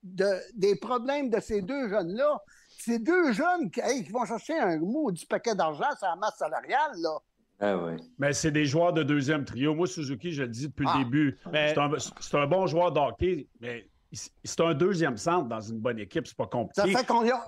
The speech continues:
Speaker 1: faut pas
Speaker 3: Mais
Speaker 1: demander plus, hein ? C'est ça que tu dis ?
Speaker 3: Ben, c'est...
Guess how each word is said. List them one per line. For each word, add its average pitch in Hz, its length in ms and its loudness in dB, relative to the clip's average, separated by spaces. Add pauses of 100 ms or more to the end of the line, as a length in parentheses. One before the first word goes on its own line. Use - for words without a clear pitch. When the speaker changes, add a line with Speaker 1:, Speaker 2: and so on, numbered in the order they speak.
Speaker 1:
faut 208 120 0
pas 240 140 4
Speaker 3:
Mais 247 40 2
Speaker 1:
demander 220 300 2
plus, 254 400 -2
hein ? 208 220 -6
C'est 180 100 -16
ça 214 120 -4
que - 60 -12
tu 196 80 -4
dis ? 175 280 0 (280)
Speaker 3:
Ben, 117 260 0
c'est... - 200 -16